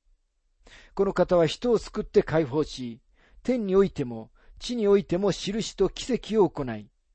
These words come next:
獅子の口からダニエルを救い出された。」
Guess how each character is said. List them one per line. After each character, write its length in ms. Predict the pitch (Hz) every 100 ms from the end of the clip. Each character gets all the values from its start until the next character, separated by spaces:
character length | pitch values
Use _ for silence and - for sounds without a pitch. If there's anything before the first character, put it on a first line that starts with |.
| _ _ - - -
獅 180 | -
子 140 | 214 226
の 120 | 180
口 220 | - -
か 140 | - 160
ら 100 | 151
ダ 180 | 185
ニ 120 | 240 202
エ 80 |
ル 100 | 170
を 80 | 185
救 280 | - - 196
い 60 | 175
出 120 | 156
さ 140 | -
れ 80 | 113
た。」 200 | - -